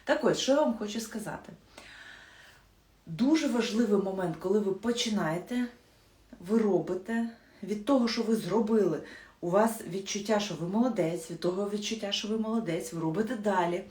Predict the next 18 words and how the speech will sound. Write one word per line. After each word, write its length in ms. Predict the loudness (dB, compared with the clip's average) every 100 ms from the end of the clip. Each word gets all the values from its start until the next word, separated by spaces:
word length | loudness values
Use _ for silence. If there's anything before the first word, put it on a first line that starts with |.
| -16 -14 -2
І 100 | 0
оцей 420 | 0 2 2 2
накат 480 | -2 -6 -4 -2 -2 0
і 120 | 0
формує 840 | 0 2 4 6 8 8 6 2 -4
оцю 360 | -6 -8 -2 -4
віру 320 | -2 -4 -4
в 80 | -6
себе, 420 | -4 -2 -2 -4
що 180 | -8 -6
окей, 420 | -6 -2 -2 -2 -8 -20 -10
ви 160 | -2 0
змогли 520 | 0 -2 0 0 -2 -6 -18 -20 -10
місяць 440 | -6 -6 -6 -10
прозайматися 720 | -6 -4 -2 0 0 -2 -6
по 120 | -6 -4
дванадцять 440 | -2 -2 -2 -8
хвилин. 340 | -8 -4 -4